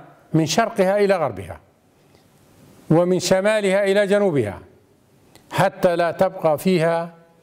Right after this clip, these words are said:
حبة تراب واحدة يجرؤ الإرهاب أن يدنسها بأقدامه النجسة، لتصبح ليبيا بلدا آمنا مستقرا، ويحيا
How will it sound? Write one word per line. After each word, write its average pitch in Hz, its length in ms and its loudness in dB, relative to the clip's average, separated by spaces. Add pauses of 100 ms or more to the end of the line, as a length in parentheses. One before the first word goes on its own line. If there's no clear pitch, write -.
(200)
حبة 165 440 0
تراب 165 680 0
واحدة 170 580 0 (500)
يجرؤ 170 600 2
الإرهاب 156 640 0
أن 151 220 -2
يدنسها 147 840 -2 (320)
بأقدامه 147 840 0
النجسة، 131 480 -2 (1800)
لتصبح 170 760 0 (600)
ليبيا 196 360 4
بلدا 202 580 0
آمنا 214 220 0
مستقرا، 135 600 -4 (1200)
ويحيا 175 840 0